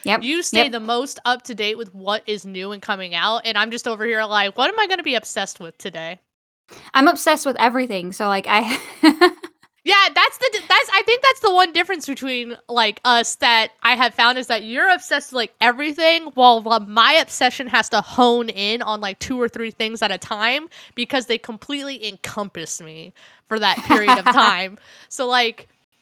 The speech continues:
Speaker 2: like I said, I'm not completely obsessed with Morbius yet, but, like, the more we talk about him and the more we have talked about him and discussed him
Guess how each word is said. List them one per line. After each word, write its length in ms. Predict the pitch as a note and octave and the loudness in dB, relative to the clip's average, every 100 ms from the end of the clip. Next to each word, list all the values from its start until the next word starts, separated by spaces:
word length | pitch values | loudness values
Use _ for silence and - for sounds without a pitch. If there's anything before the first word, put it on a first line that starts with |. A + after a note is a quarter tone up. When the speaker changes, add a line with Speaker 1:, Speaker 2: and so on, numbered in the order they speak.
| - | 0
Speaker 2:
like 100 | D#4+ | 2
I 80 | D#4 | 2
said, 160 | D#4 B3 | 0 2
I'm 160 | C#4+ G4 | 2 4
not 180 | D4+ | 0
completely 460 | D4 B3 - D#4 D4+ | 0 -12 -8 -8 -4
obsessed 320 | D4 D#4 D4 | -4 -4 -6
with 80 | C#4 | -8
Morbius 460 | B3 B3 B3 A3+ - | -6 -4 -4 -8 -4
yet, 320 | G#3+ B3 A#3+ | 0 0 0
but, 140 | A3+ A3 | -8 -6
like, 180 | G#3+ | -6
the 100 | G#3+ | -6
more 140 | A3 A#3 | -6 -6
we 80 | A3+ | -4
talk 280 | A3 G3+ | -4 -4
about 280 | A#3 A3 A3 | -4 -2 -2
him 280 | A#3 A3+ A3+ | -4 -6 -6
and 140 | A3 G#3+ | -10 -10
the 80 | |
more 440 | G3 G3+ G#3 G#3 G3+ | -12 -10 -6 -6 -8
we 100 | G#3 | -8
have 300 | F#3+ G3+ G#3 | 2 2 2
talked 260 | B3 G#3+ G#3+ | 0 0 0
about 220 | A3 G#3 | -2 -2
him 120 | G#3+ | -6
and 100 | F#3+ | -10
discussed 440 | E3+ - B3 B3 - | -12 0 0 0 -6
him 380 | A3+ G#3+ G#3 | -6 -6 -8